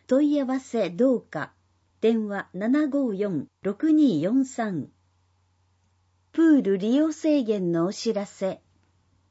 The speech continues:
五月十四日から七月九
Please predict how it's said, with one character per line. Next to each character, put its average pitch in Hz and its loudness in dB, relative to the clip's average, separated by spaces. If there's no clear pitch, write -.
五 285 0
月 269 -2
十 294 0
四 220 0
日 254 -10
か - -6
ら - -6
七 - -4
月 294 -4
九 226 -4